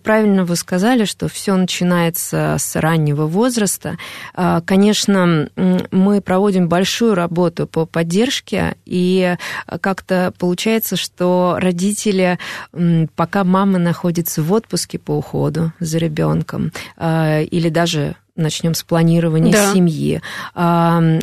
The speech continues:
Speaker 1: у нее есть приверженность, э, к изучению детского возраста. Она много читает, слушает консультации, ходит на какие-то лекции. Потом ребенок рождается, поступает к нам в детскую поликлинику, на педиатрический участок.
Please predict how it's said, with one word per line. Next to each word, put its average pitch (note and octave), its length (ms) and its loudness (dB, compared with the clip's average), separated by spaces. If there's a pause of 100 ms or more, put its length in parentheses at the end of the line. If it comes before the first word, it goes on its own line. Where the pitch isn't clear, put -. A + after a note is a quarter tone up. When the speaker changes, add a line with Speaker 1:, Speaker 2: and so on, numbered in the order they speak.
Speaker 1:
у F3 100 2
нее E3+ 500 2
есть D#3+ 360 -2
приверженность, F#3+ 920 0
э, F3+ 220 0
к - 160 -6
изучению F3+ 880 2
детского F3 580 0
возраста. D#3 600 -2
Она E3 160 0
много F3 320 0
читает, E3 520 -4
слушает F#3 460 -4
консультации, E3 760 -4
ходит F3 360 -4
на E3 100 -2
какие-то - 400 -4
лекции. D3+ 540 -4
Потом - 280 -2
ребенок G#3+ 400 2
рождается, E3+ 540 0
поступает F3+ 560 -4
к - 140 -14
нам F3 280 2
в F3 40 0
детскую E3 360 -4
поликлинику, F3+ 640 0
на E3 120 0
педиатрический E3+ 800 -2
участок. D3+ 540 -6